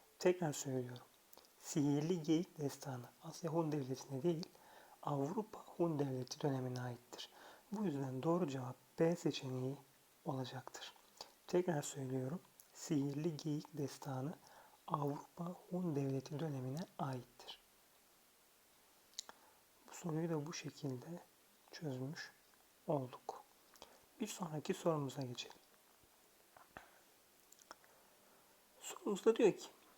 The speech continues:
Türk tarihini detaylı bir şekilde araştıran bir tarihçi, aşağıdaki devletlerden hangisinin temelini Oğuzların attığını kesinlikle ispat edemez. Bakın bu önemli bir sorudur.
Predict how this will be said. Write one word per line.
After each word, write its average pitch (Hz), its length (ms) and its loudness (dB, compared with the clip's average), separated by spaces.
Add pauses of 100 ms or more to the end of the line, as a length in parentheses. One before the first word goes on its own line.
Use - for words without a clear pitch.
(1300)
Türk 302 240 6
tarihini 170 500 4
detaylı 156 480 4
bir 185 120 2
şekilde 135 600 -2 (100)
araştıran 147 640 -2
bir 190 180 0
tarihçi, 127 520 -4 (800)
aşağıdaki 180 540 2
devletlerden 143 640 2
hangisinin 185 720 -2
temelini 143 640 -2 (600)
Oğuzların 180 640 8
attığını 143 500 -4
kesinlikle 175 800 -4
ispat - 520 -4
edemez. 131 480 -2 (1200)
Bakın 170 240 -2
bu - 120 2
önemli 156 440 0
bir 160 60 -4
sorudur. 139 520 -6